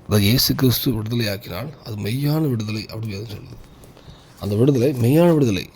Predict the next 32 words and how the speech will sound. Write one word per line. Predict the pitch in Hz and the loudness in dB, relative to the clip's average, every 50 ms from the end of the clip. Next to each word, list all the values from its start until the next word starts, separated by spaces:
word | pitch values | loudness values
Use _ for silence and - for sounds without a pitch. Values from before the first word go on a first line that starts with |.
| - - - | -20 -20 -16
இப்ப | - - 104 | -10 -8 -6
நம்ம | 101 104 | -6 -6
சில | 104 - 101 107 | -4 -4 -4 -4
விடுதலைகள் | 101 107 113 127 139 139 127 107 107 117 | -4 -2 0 2 2 2 2 2 -2 -2
விடுதலை | 107 113 120 123 127 | -2 0 2 4 4
பட்ட | 113 110 - - 147 | 4 2 4 4 6
மாதிரி | 147 143 139 139 127 117 | 6 8 6 6 6 4
இருக்கும், | 107 113 120 113 131 175 - - - - - - - - - - - - | 2 0 0 -2 -2 -4 -6 -10 -16 -18 -16 -16 -18 -20 -20 -20 -20 -12
அடுத்து | - - 120 123 123 120 | -6 -2 0 0 2 2
அது | 120 98 | 0 0
விடுதலை | 80 113 127 123 143 135 | 0 0 2 4 4 4
பட | 127 123 123 123 | 4 4 2 4
முடியாது. | 123 117 107 95 90 80 - - - - - - - - - - - 98 | 4 2 2 2 0 -2 -4 -8 -14 -20 -20 -20 -20 -20 -16 -10 -6 -4
சிலவங்க | 107 113 113 110 | -2 0 2 2
உ-, | 107 104 107 101 | 2 0 0 -2
உலக | 65 92 113 123 131 | 0 2 4 4 6
ரீதியா | 127 123 123 127 120 | 6 6 6 6 6
பார்த்தீங்கன்னா, | 117 113 110 110 110 113 117 131 151 147 - - - - - - - | 6 4 4 4 4 4 4 2 2 0 -4 -10 -18 -18 -20 -14 -8
ஒரு | - - 117 | -8 -4 -2
கஷ்டத்துக்காக | 117 117 - - 131 123 123 120 113 117 120 120 | 0 0 2 2 2 2 4 4 4 4 4 4
சில | 113 117 | 4 4
மதுபானம் | 113 110 101 110 110 117 113 113 110 107 | 4 2 2 2 4 4 4 4 4 2
குடிப்பாங்க, | 104 101 104 104 101 101 104 98 | 2 0 0 0 0 0 0 0
சில, | - - 110 113 110 - - - - - | 0 0 0 0 -2 -4 -6 -14 -20 -10
சில | - - 127 127 131 127 123 123 117 113 110 113 - - - | -2 2 4 4 6 6 6 6 4 2 0 -4 -10 -6 0
இதை | 123 139 151 | 2 4 4
ட-, | 143 - - - - - - - - - | 4 2 -2 -8 -18 -16 -10 -8 -6 -4
டெம்பரரி | 95 110 127 127 143 151 165 165 160 | -2 0 2 4 4 6 6 6 6
ரிலாக்ஸுக்காக | 139 123 127 139 147 143 139 139 143 143 143 127 | 6 6 4 4 2 2 2 4 4 4 4 4
குடிப்பாங்க, | 123 120 117 120 113 104 - | 4 2 2 2 2 0 2
பண்ணுவாங்க. | 117 117 123 120 113 104 95 92 - - - - - - - - - - - | 2 4 6 6 6 4 2 -2 -6 -8 -14 -20 -20 -20 -20 -20 -20 -14 -8
ஆனா, | 85 104 110 120 151 190 | -6 -2 0 2 0 0